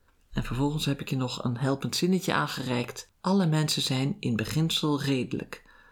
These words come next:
En ik heb je uitgelegd hoe je dat kan inzetten om je eigen systeem twee te activeren. En tenslotte heb ik het begrip compassie genoemd,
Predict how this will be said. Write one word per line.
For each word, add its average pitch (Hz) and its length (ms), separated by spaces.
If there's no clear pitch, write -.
En 117 120
ik 104 100
heb - 120
je 110 80
uitgelegd 139 600
hoe 190 240
je 190 60
dat - 200
kan - 200
inzetten 139 560
om 170 140
je 147 100
eigen 107 340
systeem 123 600
twee 151 500
te - 120
activeren. - 680
En - 100
tenslotte - 420
heb 147 220
ik - 80
het - 160
begrip - 460
compassie 127 500
genoemd, - 540